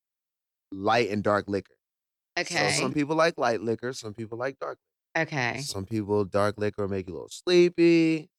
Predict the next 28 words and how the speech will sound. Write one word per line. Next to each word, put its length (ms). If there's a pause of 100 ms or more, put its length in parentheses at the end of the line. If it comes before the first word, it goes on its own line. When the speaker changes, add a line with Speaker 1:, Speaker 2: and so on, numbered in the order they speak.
(120)
Speaker 1:
Some 140
people, 220
light 300
liquor, 720 (120)
you 60
know 80
what 60
I'm 60
saying, 260
Speaker 2:
Yep. 140
Speaker 1:
make, 60 (120)
give 100
you 100
a 40
headache. 340 (300)
You 80
know 100
what 100
I 120
mean? 100
Speaker 2:
Okay. 140
Speaker 1:
So 160
that's 240
how 140
sativa 440
and 80
indica 280
is. 160